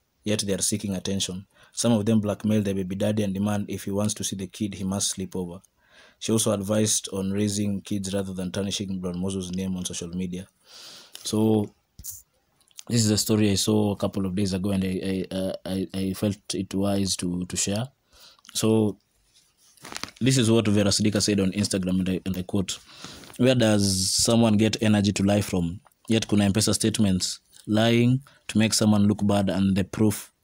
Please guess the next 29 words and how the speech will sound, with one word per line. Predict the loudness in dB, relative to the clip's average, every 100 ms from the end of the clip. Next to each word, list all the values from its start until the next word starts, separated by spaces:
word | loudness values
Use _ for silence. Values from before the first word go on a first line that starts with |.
| -2
evidence | 2 2 2 0 0
comes | 2 2 2
out, | 0 0 0
you'll | 0 2
be | 2 0 0
the | 2
bad | 2 2
one. | -2 -4 _ -14 -12 -12 -16 _ _
If | -2 0
people | 0 2 4
only | 4 6
knew | 4
the | 4
kind | 2 2 2
of | 2
human | 2 4 4
being | 4 4
you | 4
are, | 2 0 -4 _ -2
you'll | 0
hate | 2 0 0 -2
these | 0 0
Instagram | 0 0 0 2 0
streets. | 0 -2 -2 -6 -10 _ -20 -20 -20 0
Never | 2 4
seen | 4
such | 4 2 2
a | 2 2 2
psycho | 2 0 0 -2